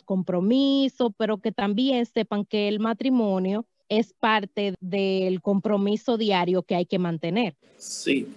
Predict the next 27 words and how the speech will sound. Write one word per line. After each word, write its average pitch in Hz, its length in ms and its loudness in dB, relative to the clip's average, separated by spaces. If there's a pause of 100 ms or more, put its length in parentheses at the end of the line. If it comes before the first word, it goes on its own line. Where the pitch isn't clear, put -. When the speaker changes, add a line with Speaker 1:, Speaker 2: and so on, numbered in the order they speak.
(140)
Speaker 2:
hay, 226 500 2
hay 208 260 2
algo 214 260 0
importante 175 1040 0
en 151 120 -12
la 139 180 -12
unidad 139 560 -10
de 175 100 -4
la 175 140 -6
familia 156 720 -10 (520)
y 143 120 -8
con 143 180 -2
mucha 147 220 0
especialidad 170 760 2
en 160 100 -6
nosotros, 156 680 -2 (320)
la 143 260 2
cabeza, 147 560 0
los 127 180 -6
padres, 151 560 2
porque 135 220 -10
algunas 139 260 -6
veces 165 200 -6
creemos 170 500 -4
que 151 120 -6
solamente 165 800 -4
es - 180 -8